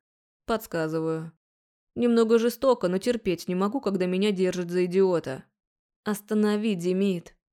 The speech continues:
Я не беременна». Выдаёт почти криком. Сворачиваю на парковку у какого-то супермаркета и резко торможу. Поворачиваюсь к девушке, пристально смотрю на неё.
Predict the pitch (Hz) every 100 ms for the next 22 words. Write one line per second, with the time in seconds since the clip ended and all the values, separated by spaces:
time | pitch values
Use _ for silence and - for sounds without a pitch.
0 | _ _ - 220 208 190 190 180 - 220
1 | 208 196 202 214 180 170 165 165 - _
2 | _ _ _ _ _ 226 233 202 185 233
3 | - 185 - 180 165 160 - 156 151 _
4 | _ _ - 240 302 285 233 202 190 190
5 | 214 240 233 202 185 190 190 185 - 180
6 | 180 196 240 233 - 175 165 165 175 180
7 | 180 175 165 151 _ _ 208 202 196 185
8 | 190 185 185 196 220 190 - 170 185 -
9 | 226 185 190 196 220 220 175 165 156 151